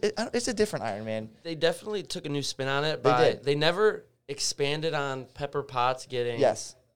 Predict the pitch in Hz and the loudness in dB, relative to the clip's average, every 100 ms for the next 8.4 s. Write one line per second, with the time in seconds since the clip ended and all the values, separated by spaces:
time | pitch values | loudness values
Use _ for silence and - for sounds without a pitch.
0 | _ _ 123 - 117 - 131 107 123 - | _ _ -4 -4 -4 -6 -6 0 2 2
1 | 160 214 208 - 170 143 117 104 131 127 | 2 0 0 -2 -2 -2 -4 -4 0 2
2 | 123 143 - 120 - 135 180 190 151 139 | 0 -4 -6 -6 -8 -6 -6 -6 -4 -6
3 | - _ 135 120 - _ _ _ _ 117 | -8 _ 2 2 0 _ _ _ _ -2
4 | 78 - _ _ _ 113 107 104 - _ | -2 -6 _ _ _ -8 -6 -8 -10 _
5 | _ 120 120 113 - _ _ 135 - 143 | _ -4 -4 -6 -14 _ _ -6 -2 -2
6 | 175 - 170 - - 151 202 190 196 226 | -2 -4 -2 -2 -4 -4 2 2 4 2
7 | - 139 165 165 - 131 143 131 135 120 | 4 2 2 -2 -2 0 0 0 0 -2
8 | 107 - 117 113 | -4 -4 -4 -6